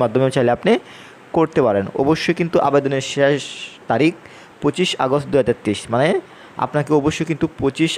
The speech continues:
আগস্ট দুই হাজার তেইশ তারিখের মধ্যে অফিস চলাকালীন সময়ের মধ্যে কিন্তু আপনাকে আবেদন করে শেষ করতে হবে। এখানে ঠিকানাটি দেখতে পাচ্ছেন,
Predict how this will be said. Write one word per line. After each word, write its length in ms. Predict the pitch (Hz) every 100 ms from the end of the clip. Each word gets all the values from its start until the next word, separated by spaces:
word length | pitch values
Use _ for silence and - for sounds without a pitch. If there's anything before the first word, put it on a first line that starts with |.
| - 127
আগস্ট 240 | 139 - 127
দুই 80 | 127
হাজার 140 | 120
তেইশ 140 | 165 - 151
তারিখের 260 | 143 139 139
মধ্যে 260 | 113 156 339 - - - - 120
অফিস 180 | 147 -
চলাকালীন 360 | 151 147 147 139
সময়ের 220 | 147 147 135
মধ্যে 140 | 127 127
কিন্তু 140 | 131
আপনাকে 200 | 131 123 123
আবেদন 200 | 123 120
করে 120 | 135 160 -
শেষ 120 | 127 143
করতে 180 | 135 156
হবে। 100 | 143
এখানে 160 | 147 135
ঠিকানাটি 280 | 135 139 139
দেখতে 140 | 135 143
পাচ্ছেন, 220 | 139 165